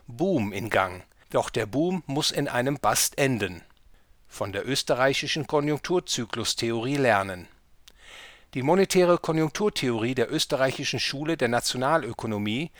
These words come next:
erklärt diese Zusammenhänge mit rigoroser Logik. Der Grund, dass der Boom zum Bust führt, ist, dass die Marktzinsen auf ihr ursprüngliches Niveau zurückkehren,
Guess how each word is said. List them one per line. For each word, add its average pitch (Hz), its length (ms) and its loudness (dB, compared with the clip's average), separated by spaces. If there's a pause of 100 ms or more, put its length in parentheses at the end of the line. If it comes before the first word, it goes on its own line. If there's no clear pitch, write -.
(220)
erklärt 160 460 2
diese 175 200 0
Zusammenhänge 143 720 2
mit 143 220 -2
rigoroser 139 640 0
Logik. 101 540 -4 (420)
Der 101 120 0
Grund, 135 480 0
dass 117 160 -2
der 110 120 -2
Boom 139 300 -2
zum 95 200 -4
Bust - 340 4
führt, 113 320 -2
ist, 139 380 0 (320)
dass - 140 0
die 143 120 -2
Marktzinsen 139 720 0
auf 127 220 -2
ihr 139 100 -4
ursprüngliches 170 760 0
Niveau 147 300 0
zurückkehren, 139 760 0